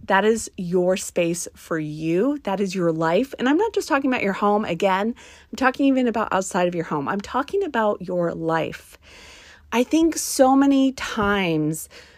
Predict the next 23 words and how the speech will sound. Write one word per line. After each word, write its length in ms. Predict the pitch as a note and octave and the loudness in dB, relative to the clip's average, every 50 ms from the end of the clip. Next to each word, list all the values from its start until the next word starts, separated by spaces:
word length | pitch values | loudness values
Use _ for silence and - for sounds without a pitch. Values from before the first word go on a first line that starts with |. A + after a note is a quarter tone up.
| _ _ - G3+ | _ _ -6 -4
we 340 | G#3+ A3 A3 A3+ A#3 - - | -2 0 0 0 0 -2 -2
make 360 | A3 G#3 A3 G#3 G#3 - - - | 0 2 2 2 2 0 -4 -12
choices 520 | - - - G3+ G3+ G3+ - E3+ E3+ F3 | -6 0 2 2 2 2 0 -2 -2 -2
and 120 | F3+ F3+ | -2 -2
we 140 | F#3+ G3+ G3+ | -2 -2 -2
do 240 | F3+ F3 G3+ G3+ G3 | -2 -2 -2 -4 -2
things 380 | F3+ F#3 E3 D#3+ E3+ - - - | 0 0 0 0 -2 -4 -6 -8
to 160 | - - A3 | -4 -2 -2
impress 540 | G3+ G3 F#3 - - - - G3+ G3+ - - - | -2 -2 -2 -6 -6 -4 -2 -2 -2 -2 -2 -2
other 200 | - F3 F3+ E3+ | 2 2 2 2
people 420 | E3+ - - E3+ D#3 E3+ D#3 D#3+ E3+ | 2 0 -4 -4 -2 -2 0 0 0
or 100 | E3+ F3+ | 0 -2
to 140 | - - G#3+ | -4 -6 -2
give 200 | - G#3+ G3 - - | 0 -2 -2 0 0
other 200 | G#3 G3+ A3 G#3+ | 0 2 2 2
people 340 | G#3+ - A3+ G3+ G3+ G3 F#3+ | 0 0 -4 0 2 2 2
an 80 | F#3+ F3+ | 2 2
impression, 580 | F3+ F3 E3 - - F3+ E3 - - D3 D#3+ | 0 -2 -2 -2 -2 -2 -2 -2 -2 -6 -6
'cause 140 | - G3 F#3 | -8 -8 -8
so 180 | - - B3+ C4+ | -6 -2 0 2
much 200 | D4+ D#4 C#4 - | 2 2 0 0
about 240 | C#4 C4+ - - - | 0 0 0 0 -2
perfectionism 1080 | - G#3+ - - F3+ F3 F#3 - - - F3+ E3+ D#3+ D#3 D#3 - D#3 C#3+ C#3+ D3 E3+ | -4 -4 -4 -2 -2 -2 -2 -4 -6 -6 -4 -2 -2 -2 -4 -4 -4 -4 -4 -4 -6